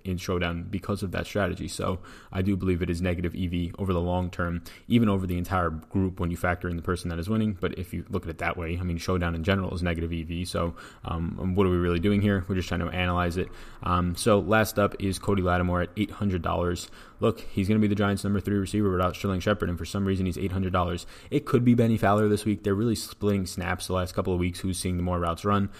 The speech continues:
Last week it was Cody Lattimore running twenty-six routes, whereas last week you did see Benny Fowler just run fifteen routes and play close to thirty percent of the snaps. Cody Lattimore played a little bit more in the forties. They have a pretty strict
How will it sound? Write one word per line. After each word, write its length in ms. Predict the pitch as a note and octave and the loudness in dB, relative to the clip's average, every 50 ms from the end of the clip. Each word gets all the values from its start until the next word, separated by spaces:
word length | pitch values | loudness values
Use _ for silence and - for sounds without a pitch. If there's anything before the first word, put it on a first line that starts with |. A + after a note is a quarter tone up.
| - - - - | -18 -16 -6 -2
Last 240 | G2 G2+ G2 - G#2+ | 0 0 2 2 0
week 100 | G2+ - | -2 0
it 40 | |
was 100 | F#2 F#2 | -2 -2
Cody 200 | - - G2 F#2+ | -2 0 0 2
Lattimore 360 | F#2 F2+ F2+ F2+ F2+ F#2 F2+ F2+ | 2 2 2 2 0 0 0 0
running 180 | F2 E2+ F2 | 0 -2 -4
twenty-six 540 | - - F#2+ F#2 F2+ - - A2 G#2+ - - | -4 -4 -4 -4 -4 -4 -2 -2 -2 -2 0
routes, 320 | A2 G#2+ G#2+ - - - - - - - _ - - - - - - - _ _ - - - | 0 0 0 -2 -4 -8 -16 -18 -20 -20 _ -20 -20 -20 -20 -20 -20 -20 _ _ -18 -8 0
whereas 320 | - F#2+ F#2+ F#2+ F2+ E2+ | 4 4 6 6 6 4
last 260 | - F2 E2+ E2+ - | 2 2 2 2 0
week 220 | - F#2+ F2 - - | 0 -2 -2 -2 -2
you 100 | F#2+ F2+ | -2 0
did 220 | E2 F2+ F2 E2+ | 2 2 0 0
see 300 | - - F2+ E2+ F2 F2 - - - - - - | -2 -4 -2 -2 -2 -4 -6 -12 -20 -20 -10 -4
Benny 180 | - F#2+ F#2 F2 | 0 0 0 0
Fowler 340 | - - F2+ F2 F2 E2+ E2+ | 0 2 2 2 2 2 0
just 300 | - - F#2+ F2 - - | -2 -2 -4 -4 -2 0
run 160 | F2+ F2 E2+ | 0 0 0
fifteen 540 | - - F#2+ F2 - - - G#2+ G#2 F#2 E2+ | 0 -2 -2 -2 -4 -4 -2 0 0 2 2
routes 300 | E2 D#2+ E2 E2 - - | 0 0 -2 -2 -4 -6
and 120 | E2 E2 | -6 -4
play 160 | - F#2 F2 | -2 -2 -2
close 240 | E2+ - F#2+ F2+ - | -2 -2 -4 -4 -4
to 80 | - F2 | -4 -4
thirty 240 | - F2+ F2 F2 | -2 0 0 0
percent 240 | E2+ F2 - - F2 | -2 -2 -4 -4 -4
of 40 | F2 | -6
the 60 | F2+ | -6
snaps. 340 | - - F#2+ F#2 F2+ F2+ - | -6 -4 -4 -2 -2 -4 -4
Cody 220 | - - F#2 F2+ | -4 -4 -2 -2
Lattimore 320 | E2+ F2 F2 F2 F2 F2 F2 | 0 -2 -2 -2 -2 -4 -4
played 220 | E2+ - - F2+ | -4 -4 -2 -2
a 60 | F2+ | 0
little 160 | F2+ F2+ F2+ F2 | 0 0 0 -2
bit 120 | E2+ - | -2 -2
more 240 | F2+ F2+ F2+ F2+ F2+ | -2 0 0 0 0
in 120 | - F#2 | 0 -2
the 60 | F2 | -6
forties. 500 | E2 - - A2 G#2+ G#2+ G#2 G#2 - - - - - - - - | -6 -2 0 2 2 2 2 0 -2 -4 -10 -16 -18 -20 -14 -8
They 220 | - G2 G2+ A2+ A2 | -4 0 2 4 4
have 220 | G2+ B2+ C3+ C3+ | 4 4 4 4
a 80 | B2 G2+ | 4 2
pretty 340 | - - - - G#2+ G#2 G2 | 2 0 -2 0 2 2 2
strict 560 | - - - - - G2 F#2+ F2+ - - | 0 -4 -8 -4 0 0 0 0 -2 -6